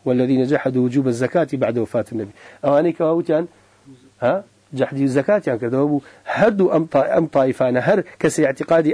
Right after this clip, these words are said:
ئەوانەی هەبوو بێ سەحابە لێیان و تەکفیریان کردن. کەواتە بێ ئەبوو بەکر پەناگرین بەخوا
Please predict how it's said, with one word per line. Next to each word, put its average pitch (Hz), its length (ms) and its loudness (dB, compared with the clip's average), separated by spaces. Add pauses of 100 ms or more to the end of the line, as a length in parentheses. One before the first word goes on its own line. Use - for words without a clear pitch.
ئەوانەی 190 440 2
هەبوو 165 200 0
بێ 160 140 4
سەحابە 143 300 0 (140)
لێیان 180 320 4
و 147 120 0
تەکفیریان 156 440 0
کردن. 98 240 -8 (840)
کەواتە 190 320 4
بێ 196 80 2
ئەبوو 196 180 0
بەکر 196 200 0 (440)
پەناگرین 170 460 2
بەخوا 160 220 0